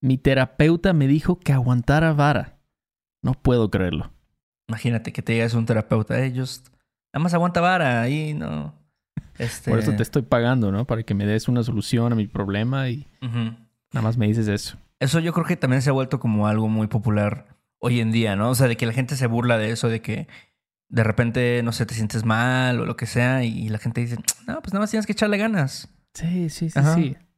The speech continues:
Speaker 2: Aguantar vara.
Speaker 1: Gracias, ¿no?
Speaker 2: Ajá.
Speaker 1: Gracias por tu gran ayuda.
Speaker 2: Sí, sí, sí.
Speaker 1: Pero sí, a veces es verdad que sí hay que aguantar vara, ¿no? A
Speaker 2: Es
Speaker 1: veces
Speaker 2: verdad, es
Speaker 1: todo
Speaker 2: verdad.
Speaker 1: es cuestión de aguantar vara,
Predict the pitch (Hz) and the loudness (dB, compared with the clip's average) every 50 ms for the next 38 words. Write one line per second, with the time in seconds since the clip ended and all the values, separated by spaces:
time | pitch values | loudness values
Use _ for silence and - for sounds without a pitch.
0 | _ _ - - 135 135 135 - 165 175 185 185 170 147 120 - - - _ _ | _ _ -4 -2 0 0 2 2 2 2 4 2 2 2 0 -2 -8 -20 _ _
1 | _ _ _ _ _ _ _ - - 123 143 147 - - 117 104 107 107 117 135 | _ _ _ _ _ _ _ -4 0 0 0 2 0 -2 -4 -2 -2 -4 -6 -6
2 | 151 - - 143 139 139 147 117 123 - 139 127 - - 127 113 - - 113 110 | -8 -6 -2 0 0 2 2 0 -2 -2 -4 -6 -6 -6 -8 -6 -4 -2 0 0
3 | 113 123 131 127 120 117 131 139 117 113 - - - _ _ _ _ _ - - | 2 2 2 2 2 2 2 2 0 -2 -4 -6 -10 _ _ _ _ _ -12 -4
4 | - 127 - - 127 - 131 131 123 120 127 123 - - - _ _ - 165 180 | -2 -2 -2 -2 -4 -6 -4 -2 0 0 0 -2 -4 -12 -20 _ _ 0 0 2
5 | 180 202 226 175 170 220 233 - 277 220 - - - - _ _ - - 185 - | 4 4 4 4 4 2 2 2 -2 -4 -4 -8 -12 -16 _ _ -2 -2 -2 0
6 | - 208 202 208 214 196 - 165 151 - - 165 165 175 175 - 170 147 139 131 | 2 2 2 2 0 2 0 -2 0 0 2 2 2 2 0 0 0 2 2 0
7 | 123 139 139 143 147 147 - 180 - - 147 - - - 104 101 104 104 101 101 | 0 0 0 0 0 -2 -2 -6 -8 -8 -6 -4 0 0 2 2 2 0 0 -2
8 | 101 101 - - - - 123 120 147 156 165 160 143 - - 139 - - 147 147 | -2 -4 -6 -10 -12 -8 -2 2 2 2 2 0 0 -2 -2 -2 0 0 0 0
9 | 143 127 117 113 110 127 120 120 117 113 98 - | 0 0 0 -2 0 0 0 0 0 0 -2 -4